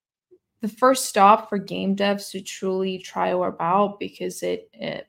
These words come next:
they're built in a way that it's very user-friendly. And even if you don't want to, um, bother with A P Is, you don't have to. We have you covered in other ways, uh, in, for example, Unity libraries and S D Ks that you can use.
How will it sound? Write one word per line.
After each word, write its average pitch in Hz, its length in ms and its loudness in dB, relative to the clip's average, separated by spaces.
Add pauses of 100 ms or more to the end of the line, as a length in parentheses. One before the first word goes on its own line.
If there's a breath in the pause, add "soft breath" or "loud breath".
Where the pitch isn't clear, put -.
they're 185 280 -4
built 196 240 4
in 190 100 -2
a 190 60 -2
way 185 400 -4
that 175 360 -2
it's - 500 -16
very 196 200 4
user-friendly. 180 800 -6
And 165 220 -6 (300 soft breath)
even 196 200 4
if 214 140 0
you 190 60 -4
don't 190 380 0
want 185 320 0
to, 175 680 -4 (480)
um, 185 600 -2 (180)
bother 202 500 8
with 185 180 -2
A 175 120 -2
P 180 180 -8
Is, 170 500 0
you 202 100 0
don't 196 160 2
have - 480 -8
to. 247 420 0
We 180 100 -4
have 180 320 -2
you 170 120 -4
covered 170 500 -4
in 170 140 -2
other 175 260 -4
ways, 202 560 -8 (460 soft breath)
uh, 180 260 -2
in, 175 340 -6
for 180 100 -8
example, 175 380 -12
Unity 180 380 -4
libraries 175 640 -2
and 185 100 -10
S - 220 -10
D - 60 -14
Ks 175 260 -10
that 165 100 -8
you 170 120 -12
can - 200 -14
use. - 280 -10